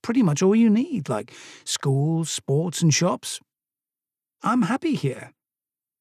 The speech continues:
Of course. The environmental disaster that is Kryvyi Rih,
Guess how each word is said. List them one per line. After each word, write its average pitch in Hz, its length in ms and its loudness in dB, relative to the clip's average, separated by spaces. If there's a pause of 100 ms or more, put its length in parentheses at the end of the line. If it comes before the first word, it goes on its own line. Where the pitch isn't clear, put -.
(240)
Of 240 160 2
course. - 580 -6 (1000)
The 190 120 6
environmental 214 580 4
disaster 123 580 2
that 139 280 -2
is 139 360 0
Kryvyi 135 400 0
Rih, 107 360 -4